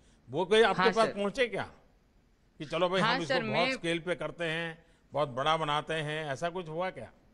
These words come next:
Speaker 2: हाँ सर, दो तीन और, अ, पू-, दो तीन कंपनी से पूछा था, पूछ, अ,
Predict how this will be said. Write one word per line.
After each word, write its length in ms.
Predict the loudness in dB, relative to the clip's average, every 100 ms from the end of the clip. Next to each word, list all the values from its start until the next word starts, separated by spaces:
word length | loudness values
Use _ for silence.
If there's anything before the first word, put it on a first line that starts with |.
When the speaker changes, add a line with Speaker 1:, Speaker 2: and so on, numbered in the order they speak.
| _ _ _ _ _ _ -20 -6
Speaker 2:
हाँ 260 | -2 0 0
सर, 260 | -2 -2
दो 240 | -2 -2 -2
तीन 320 | -2 -2 0
और, 180 | 2 2
अ, 320 | 2 2 0
पू-, 420 | -4 -6 -4 -2
दो 160 | -2 -2
तीन 220 | 0 0
कंपनी 380 | 0 0 0 -2
से 140 | -2
पूछा 420 | -2 -4 -2 -2
था, 260 | -2 -4 -4
पूछ, 320 | -4 -6 -2 0
अ, 360 | 2 2 0